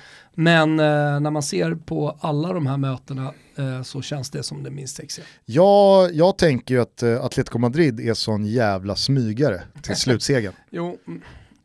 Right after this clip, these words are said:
Speaker 1: Ja, visst. Alla har sina såna där.
Speaker 2: Ja, men det kommer inte, det ko-,
Speaker 1: Tänker.
Speaker 2: det kommer inte se kul ut.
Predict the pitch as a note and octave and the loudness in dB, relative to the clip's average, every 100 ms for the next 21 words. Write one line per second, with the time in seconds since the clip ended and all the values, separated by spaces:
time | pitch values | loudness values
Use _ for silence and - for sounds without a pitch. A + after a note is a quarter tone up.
0 | _ _ _ _ - F#3+ A3 G#3 D#3 - | _ _ _ _ -8 -2 -2 -4 -8 -10
1 | - _ _ G3 G#3+ A3 D#3+ D#3 C#3+ D3 | -14 _ _ -4 0 0 0 0 -2 -6
2 | C3+ B2 A#2 C#3+ C3 C3 A#2+ D3+ F#3+ F#3+ | -8 -10 -16 -16 -16 -16 -4 2 4 4
3 | G#3 F3+ F#3+ G#3 D3+ - C3+ B2 D3+ F3 | 2 4 4 2 -2 -10 -8 0 2 4
4 | F3 - G#3 G#3+ G3+ G#2 F#2 - | 4 4 2 6 4 4 -4 -10